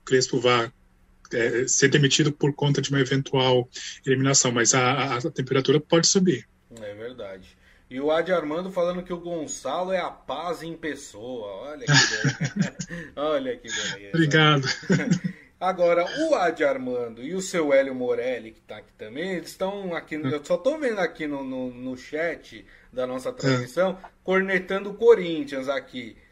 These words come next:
Speaker 2: Será que é pra tudo isso? Ó, o seu Hélio Morelli falando, é, "A batata do Silvinho tá assando", ou "O time é ruim". E aí o Adi Armando fala, "Nem o Guardiola resolve com esses atletas".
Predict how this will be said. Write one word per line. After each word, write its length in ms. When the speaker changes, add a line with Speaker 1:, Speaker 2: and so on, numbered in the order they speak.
Speaker 2:
Será 220
que 100
é 60
pra 180
tudo 340
isso? 380
Ó, 140
o 20
seu 240
Hélio 140
Morelli 400
falando, 640
é, 680
"A 100
batata 440
do 140
Silvinho 420
tá 220
assando", 680
ou 160
"O 40
time 260
é 60
ruim". 800
E 100
aí 140
o 100
Adi 160
Armando 260
fala, 180
"Nem 160
o 80
Guardiola 640
resolve 680
com 180
esses 240
atletas". 1000